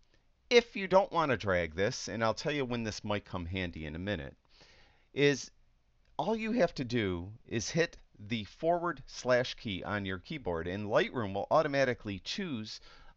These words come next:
another spot on the beach in this case. So we're gonna hit that forward slash key once, and you can see it picked another spot.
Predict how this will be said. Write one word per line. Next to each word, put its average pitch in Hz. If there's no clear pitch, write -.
another 123
spot -
on 87
the 87
beach 90
in 82
this 90
case. -
So -
we're 104
gonna 123
hit 135
that 107
forward 143
slash 110
key 95
once, 131
and 101
you 104
can 110
see -
it 90
picked -
another 87
spot. 85